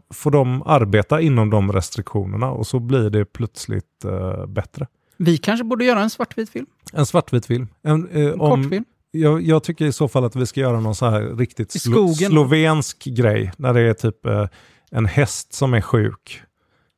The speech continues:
Speaker 1: och vi är väldigt oroliga över det här i flera timmar.
Speaker 2: Ja, just det. Man behöver inte se hästen, men vi kan vara, vi kan vara oroliga över hästen.
Speaker 1: <laughs>
Speaker 2: Eh.
Speaker 1: Nej, men det kanske vi ska göra. Det hade varit kul.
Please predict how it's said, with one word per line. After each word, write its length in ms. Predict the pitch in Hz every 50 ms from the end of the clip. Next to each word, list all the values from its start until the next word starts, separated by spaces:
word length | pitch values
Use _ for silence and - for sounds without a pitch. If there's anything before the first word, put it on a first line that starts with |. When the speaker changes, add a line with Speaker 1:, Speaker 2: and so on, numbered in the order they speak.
| _ -
Speaker 1:
och 240 | - 123 113 110 117
vi 60 | 113
är 40 | 113
väldigt 340 | 113 117 127 120 110 104 -
oroliga 600 | - 139 117 110 104 104 104 98 98 101 113 123
över 180 | 123 120 117 117
det 60 | 110
här 260 | 98 101 104 98 - _ _ _ -
i 100 | 123 110
flera 220 | - 127 113 101
timmar. 560 | - - 117 104 95 92 92 101 110 110 101 - _ _ _ _ _ -
Speaker 2:
Ja, 360 | - 202 226 226 202 180 175 180
just 160 | 190 185 -
det. 80 | -
Man 180 | 175 175 175 180
behöver 180 | 185 185 180 190
inte 120 | 175 -
se 320 | - - - - 220 214 190
hästen, 440 | 185 170 151 - - - 170 165 165
men 160 | 165 160 160
vi 60 | 165
kan 240 | 160 - 180 160 156
vara, 340 | 156 156 151 147 147 147 147 - - _ _ _ _
vi 100 | - 185
kan 160 | 156 - 190 180
vara 100 | 196 202
oroliga 440 | 180 160 170 165 156 156 160 156 156
över 200 | 156 156 151 156
hästen. 480 | 160 156 151 - - - 170 160 160 156 -
Speaker 1:
<laughs> 40 | - 180 180 - - - - 170 - - - _ _ - -
Speaker 2:
Eh. 300 | - 151 156 156 156 151 139
Speaker 1:
Nej, 200 | - 139 160 185
men 80 | 202 190
det 80 | 180 -
kanske 260 | - 180 165 - 180
vi 80 | 196
ska 120 | 180 - 196
göra. 280 | 190 147 107 127 147 123 - - _
Det 160 | - 127 135 147
hade 200 | 143 147 156 156
varit 140 | 160 -
kul. 260 | - - 165 156 110